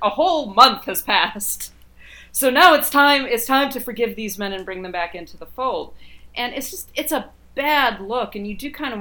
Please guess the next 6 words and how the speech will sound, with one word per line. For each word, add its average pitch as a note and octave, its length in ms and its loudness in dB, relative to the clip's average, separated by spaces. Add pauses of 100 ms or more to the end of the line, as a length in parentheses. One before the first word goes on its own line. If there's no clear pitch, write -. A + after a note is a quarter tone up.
wonder G3 300 -6 (240)
what F#3 320 -2 (840)
networks A#3+ 540 -4
are A#3 100 -4
thinking, G#3+ 760 -10
what F#3 300 -8